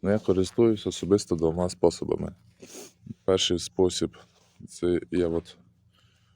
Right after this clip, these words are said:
керхером чуть-чуть розмачую. І воно, якби, получається, бу-, бур'янчик сам в болоті. І просто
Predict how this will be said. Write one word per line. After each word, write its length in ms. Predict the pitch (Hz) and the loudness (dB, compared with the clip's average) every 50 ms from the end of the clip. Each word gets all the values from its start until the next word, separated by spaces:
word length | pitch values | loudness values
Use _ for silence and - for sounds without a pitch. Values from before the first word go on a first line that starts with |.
| _ _ _ _ _ _ _ _ _ _ _ _ _ _ _ - - | _ _ _ _ _ _ _ _ _ _ _ _ _ _ _ -4 2
керхером 520 | - 104 98 95 90 - 85 87 82 82 - _ _ _ - - - | 4 4 4 4 2 -2 -2 -2 -2 -4 -6 _ _ _ -20 -14 -6
чуть-чуть 440 | - 104 98 - - 98 87 - - _ _ | -4 -2 -2 0 0 -2 -2 -4 -14 _ _
розмачую. 880 | - - - 90 95 92 90 95 98 104 113 113 - 120 120 123 131 120 - _ _ _ _ _ _ _ _ _ _ _ _ _ _ _ _ _ _ _ _ _ _ _ _ _ _ _ _ _ _ _ | -4 -2 2 2 2 2 2 2 4 4 4 2 2 2 2 0 0 -4 -10 _ _ _ _ _ _ _ _ _ _ _ _ _ _ _ _ _ _ _ _ _ _ _ _ _ _ _ _ _ _ _
І 120 | - 123 131 | 4 6 6
воно, 400 | 120 120 120 120 123 127 127 - - - - | 8 8 8 8 8 8 6 4 0 -4 0
якби, 260 | 101 98 92 - 90 | 2 2 2 2 -2
получається, 600 | - - 101 95 98 - - 104 98 92 - - | -2 0 0 0 2 4 4 4 4 4 2 -2
бу-, 200 | 85 82 90 90 - - - | -4 -2 -2 -2 -2 -4 -12
бур'янчик 540 | 90 87 87 95 95 101 104 101 - 90 85 | -4 0 2 4 6 6 4 4 0 -2 -4
сам 280 | - - 92 92 90 85 | -2 -2 0 0 0 0
в 20 | |
болоті. 520 | 82 87 90 90 104 120 123 - - 87 80 - - - - _ _ _ _ _ _ _ _ _ _ _ | 2 2 4 6 6 4 4 2 -2 -4 -4 -6 -12 -20 -20 _ _ _ _ _ _ _ _ _ _ _
І 60 | - | -12
просто 500 | - - - 107 120 113 - - 95 - | -8 0 2 2 2 4 4 2 0 0